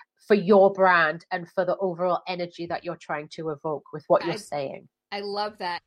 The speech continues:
Speaker 2: All right. So Laura, so we've got a, a headshot that's current. We've got other shots that may or may not be professional. Um, how do people use these things? Because the fact is, it's one thing to just be like, "Here's a picture, here's a picture, here's a picture."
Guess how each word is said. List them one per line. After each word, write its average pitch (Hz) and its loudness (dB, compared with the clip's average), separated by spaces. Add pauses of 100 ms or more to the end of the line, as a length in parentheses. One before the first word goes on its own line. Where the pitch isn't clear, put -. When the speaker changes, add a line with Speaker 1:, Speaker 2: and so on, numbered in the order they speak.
Speaker 2:
All 285 2
right. 370 -2
So 294 -6
Laura, 302 -4
so 269 -6
we've 269 -10
got 302 -4
a, 254 -6 (160)
a 240 -6
headshot 294 -10
that's 226 -12
current. 196 -8 (300)
We've 247 -8
got 254 2 (120)
other 294 -2
shots 269 -6
that - -6
may 240 -2
or 285 -2
may 262 -6
not 254 -4
be 262 -10
professional. 185 -10 (400)
Um, 247 -2
how - -6
do 508 2
people 339 -2 (500)
use 285 -4 (180)
these 196 -8 (180)
things? 151 -8
Because 240 -6
the 269 -6
fact 269 -2
is, 269 -6
it's 262 -8
one 285 -6
thing 285 -8
to 269 -12
just 247 -6
be 254 -4
like, 226 0
"Here's 220 -6
a 208 -18
picture, 180 -6
here's 202 -6
a - -20
picture, 180 -8
here's 202 -8
a 208 -20
picture." - -10